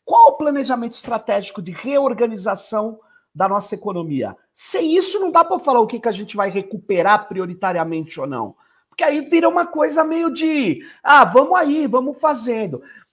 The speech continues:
Não dá. Então, eu acho que precisa de um plano.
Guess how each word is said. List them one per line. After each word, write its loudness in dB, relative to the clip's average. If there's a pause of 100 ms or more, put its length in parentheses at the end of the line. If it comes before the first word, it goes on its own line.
(440)
Não -2
dá. 6
Então, 4
eu 4
acho 6
que -10
precisa -2
de -2
um -4
plano. -2